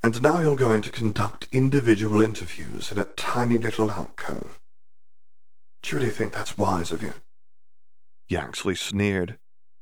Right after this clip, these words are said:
"There are no other exits from the room. When we identify the witch or wizard responsible, they will be cornered." "And so will you," Riddle said. "With due respect, Riddle, you aren't my supervisor. Don't tell me how to do my job,"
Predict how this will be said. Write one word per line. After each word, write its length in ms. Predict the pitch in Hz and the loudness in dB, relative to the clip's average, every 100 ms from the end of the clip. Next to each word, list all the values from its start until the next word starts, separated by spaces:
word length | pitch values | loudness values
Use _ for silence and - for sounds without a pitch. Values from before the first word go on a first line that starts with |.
| - - - | -18 -16 -8
"There 180 | 104 175 | 4 6
are 80 | 208 | 8
no 240 | 190 262 | 6 6
other 200 | 262 214 | 6 6
exits 480 | 202 131 110 123 - | 4 4 2 2 2
from 240 | - 147 | 2 4
the 100 | 151 | 6
room. 420 | 160 151 90 - - - - - - - | 8 6 4 -6 -18 -20 -20 -18 -16 2
When 200 | 117 131 | 4 6
we 100 | 147 | 6
identify 640 | 151 135 170 147 139 156 | 6 4 4 4 6 6
the 120 | 151 | 6
witch 220 | 147 151 160 | 4 2 4
or 120 | 156 | 6
wizard 280 | 151 139 131 | 6 4 2
responsible, 600 | 143 - 147 120 135 180 | 0 4 4 6 6 8
they 100 | 139 | 8
will 140 | 135 | 8
be 100 | 147 | 4
cornered." 640 | - - 180 120 92 82 - - - - - - | 2 4 6 6 2 -2 -6 -12 -18 -18 -16 -4
"And 160 | - - | -4 -2
so 260 | - 107 | -2 -2
will 160 | 80 76 | -2 -4
you," 400 | 80 151 180 - - - - - - | 2 2 2 -6 -16 -16 -16 -16 -8
Riddle 180 | 98 69 | -6 -6
said. 420 | - - - - - - - - - - | -8 -8 -10 -14 -16 -16 -16 -16 -16 0
"With 240 | 160 131 | 0 4
due 160 | 151 269 | 4 6
respect, 680 | 226 - - - 202 - 117 | 6 4 2 4 4 0 4
Riddle, 300 | 127 117 123 | 4 6 6
you 120 | 139 | 8
aren't 200 | 165 170 | 8 6
my 180 | 147 143 | 4 4
supervisor. 920 | - 151 - 104 113 113 107 113 117 - - - | 2 0 2 4 6 6 4 2 0 -14 -20 0
Don't 260 | 143 180 - | 2 2 2
tell 180 | 180 165 | 2 4
me 120 | 151 | 4
how 80 | 139 | 4
to 100 | 123 | 4
do 140 | 139 | 6
my 180 | 143 131 | 6 4
job," 580 | 95 110 123 110 87 | 4 6 6 4 -2